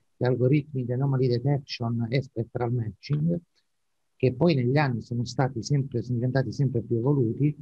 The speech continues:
E qui avevamo, oh, qui si era a Kvarn in, in Svezia, e come potete vedere, oh, c'erano target di tipo, di tipo militare,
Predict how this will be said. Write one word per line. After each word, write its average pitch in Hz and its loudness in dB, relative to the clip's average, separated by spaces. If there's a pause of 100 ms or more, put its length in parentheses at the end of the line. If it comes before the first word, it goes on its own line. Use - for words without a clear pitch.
(600)
E 202 0
qui 196 6
avevamo, 143 0
oh, 117 -4
qui 165 2
si - 0
era 123 2
a 117 -8
Kvarn 123 2
in, 120 0
in 143 0
Svezia, 151 -2 (800)
e - -10
come 160 0
potete 156 0
vedere, 139 0 (600)
oh, 113 0
c'erano 135 0
target 120 -4 (460)
di 120 -10
tipo, 127 -4
di 123 -4
tipo 160 -2
militare, 131 0